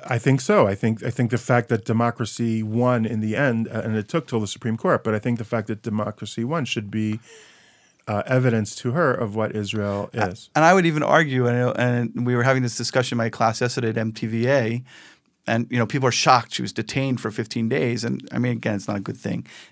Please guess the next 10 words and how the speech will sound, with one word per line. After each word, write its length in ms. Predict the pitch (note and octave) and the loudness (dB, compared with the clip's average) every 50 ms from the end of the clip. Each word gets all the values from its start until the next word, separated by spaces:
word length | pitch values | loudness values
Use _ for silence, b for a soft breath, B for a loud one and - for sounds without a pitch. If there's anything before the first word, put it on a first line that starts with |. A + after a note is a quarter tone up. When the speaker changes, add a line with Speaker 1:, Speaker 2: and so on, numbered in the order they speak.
| B - | B -16
Speaker 2:
But, 280 | - - A2+ A2+ - - b b b b b | -6 -4 -4 -4 -4 -6 b b b b b
but 220 | - C3 B2 - - _ - | 0 0 0 0 -4 _ -8
the 120 | - B2+ A#2+ | -6 -6 -6
truth 320 | - - G#3+ B3 - - | -2 -2 -2 -2 0 0
is, 400 | B2+ A2+ A2 B2 C#3 C#3+ - - - _ _ - | 0 0 0 0 -2 -4 -8 -10 -12 _ _ 4
that's 220 | C3 D#3 D#3+ - | 4 6 6 6
also 160 | F3 F#3 A#3 | 4 4 4
part 160 | F#3+ E3 C#3+ | 4 4 4
of 40 | B2 | 4
democracy. 520 | A#2 A2 G#2+ G#2+ - A2+ - - A#2+ A2+ | 4 0 -2 -2 -4 -6 -6 -6 -6 -8